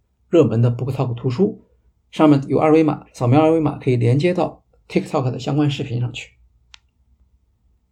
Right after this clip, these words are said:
现在 TikTok 的规模，呃，现在 Book Talk 的规模达到什么程度呢？到了二零二二年的年中的时候，带有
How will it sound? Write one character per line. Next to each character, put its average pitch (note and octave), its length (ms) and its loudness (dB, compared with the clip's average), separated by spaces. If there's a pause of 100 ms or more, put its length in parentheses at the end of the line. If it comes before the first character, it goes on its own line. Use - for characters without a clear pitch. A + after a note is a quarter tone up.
(2250)
现 C#4+ 260 2
在 B3 300 8
TikTok A#3 420 0
的 F#3 120 2
规 A#3 200 2
模， G3+ 140 4 (180)
呃， D3+ 180 4
现 G#3+ 160 0
在 A3 140 6
Book C4 200 -2
Talk G#3 260 4
的 E3+ 80 4
规 G#3+ 160 4
模 G3+ 140 0
达 F3+ 140 0
到 F#3+ 100 2
什 A#2+ 120 0
么 F#3+ 100 2
程 D3+ 280 -4
度 E3 160 0
呢？ A#2+ 260 -2 (340)
到 G#3+ 140 8
了 G3+ 120 8
二 A3+ 220 4
零 G3+ 180 4
二 A3+ 120 2
二 A#3+ 200 6
年 C#3 280 2
的 B2+ 440 -2 (100)
年 D3 220 2
中 B3 160 2
的 G3+ 60 0
时 - 140 -10
候， - 300 -14 (580)
带 G#3 200 6
有 B2 200 2